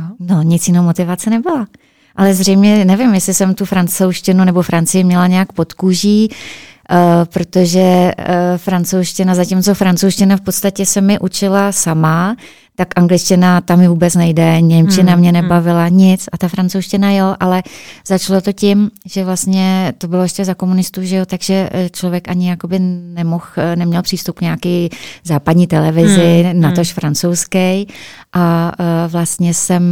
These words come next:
Speaker 1: jediný, co tak nějak jako bylo možný u nás, tak byly francouzský filmy, občas s Belmondem, s Delonem.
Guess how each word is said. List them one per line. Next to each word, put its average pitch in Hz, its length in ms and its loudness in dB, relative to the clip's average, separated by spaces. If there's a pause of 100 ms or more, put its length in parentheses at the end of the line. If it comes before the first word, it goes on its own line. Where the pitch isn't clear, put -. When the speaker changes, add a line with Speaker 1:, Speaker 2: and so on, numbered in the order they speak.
(300)
Speaker 1:
jediný, 185 360 0
co 185 100 -4
tak 180 200 -4
nějak 180 280 0 (140)
jako 175 240 -2
bylo 180 220 -4
možný 175 380 0
u 185 80 -2
nás, 180 300 -2
tak 170 220 -8
byly 180 420 -2 (340)
francouzský 175 520 -2
filmy, 160 360 0
občas 180 380 -2
s - 20 -8
Belmondem, 175 800 2
s 156 40 -4
Delonem. 180 720 0